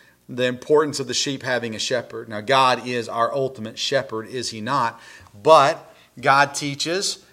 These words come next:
and places within a church a, an under shepherd, uh, someone to lead. And that is God's system. That's God's way he set it up from the get-go. He gave a, Moses to the people to be a shepherd, to, to guide them.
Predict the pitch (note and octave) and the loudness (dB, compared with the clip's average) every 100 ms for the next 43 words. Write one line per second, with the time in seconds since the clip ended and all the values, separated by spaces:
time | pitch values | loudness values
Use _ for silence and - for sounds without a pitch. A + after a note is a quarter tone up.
0 | - B2 C3 - D3 D3 D3 F3+ F#3+ B2+ | -8 -8 -4 4 4 4 0 0 -2 -4
1 | C3 C3 B2 - C#3 C#3 F3+ - - - | -4 -2 -4 0 4 6 4 2 -6 -4
2 | C#3 C#3+ C#3+ C#3+ D3 E3 F#3 A#2 - F#2+ | -4 -2 -4 -8 0 0 0 -2 -6 -8
3 | G#2+ - _ _ _ _ - A#2 C3+ C#3+ | -12 -20 _ _ _ _ -6 -4 -2 -6
4 | - D3 D3 D#3 D#3 F3+ A3+ F#3 - _ | 0 2 2 0 -2 0 -2 -4 -16 _
5 | _ _ _ _ _ C3+ D3 E3 D#3 E3 | _ _ _ _ _ -4 -4 -4 6 10
6 | F#3 D#3 C3 D#3+ F3 F#3+ D3 - - _ | 10 8 4 8 8 8 4 -2 -6 _
7 | - - A3 A3 - A2+ D3 - G3 G3+ | -4 0 0 2 2 2 0 2 6 8
8 | F#3+ - - D3+ F#3 F3 F#3+ - F#3+ F3+ | 8 2 -4 0 0 0 -2 2 6 6
9 | F#3 F3+ E3+ D3+ G3+ C#3+ B2 D3 D#3+ D#3 | 4 2 -4 -4 0 0 0 0 0 0
10 | - - - B2+ D#3 F#3+ F3+ E3+ - C#3+ | -6 -14 -12 2 4 4 2 -4 -4 -8
11 | - C3+ C#3 C#3 C3+ C#3+ - G3 F#3+ C3 | -6 -6 -4 -4 -2 -2 2 2 2 -2
12 | A2 - _ _ _ _ - C#3 - C#3+ | -4 -8 _ _ _ _ -12 -10 -8 4
13 | D3+ F3+ F#3+ B2 A#2 G#2+ | 6 6 2 -4 -6 -8